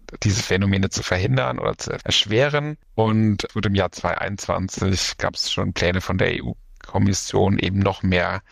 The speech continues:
die Geldwäschebekämpfung zu stärken. Und dann gab es die sogenannte sechste Geldwäscherichtlinie über die Rückverfolgbarkeit von Geldtransfers und den Transfer bestimmter Kryptowerte. Haben wir, glaub ich, in der Folge hundertzweiundfünfzig auch schon mal drüber gesprochen.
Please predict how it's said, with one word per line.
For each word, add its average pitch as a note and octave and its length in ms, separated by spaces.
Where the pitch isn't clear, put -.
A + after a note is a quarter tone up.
die - 80
Geldwäschebekämpfung F#2+ 1160
zu - 100
stärken. F#2+ 560
Und G2+ 120
dann F#2+ 180
gab F#2+ 140
es F#2+ 100
die G#2 120
sogenannte G2 480
sechste G2+ 600
Geldwäscherichtlinie C3 1200
über G#2+ 220
die G#2 140
Rückverfolgbarkeit G#2 1040
von G2+ 240
Geldtransfers F#2+ 1040
und F2+ 340
den F#2+ 140
Transfer F#2 460
bestimmter - 380
Kryptowerte. C3 880
Haben G#2 140
wir, G2 80
glaub G#2 140
ich, - 100
in - 80
der F#2 160
Folge - 460
hundertzweiundfünfzig - 840
auch - 60
schon - 140
mal - 60
drüber - 220
gesprochen. - 680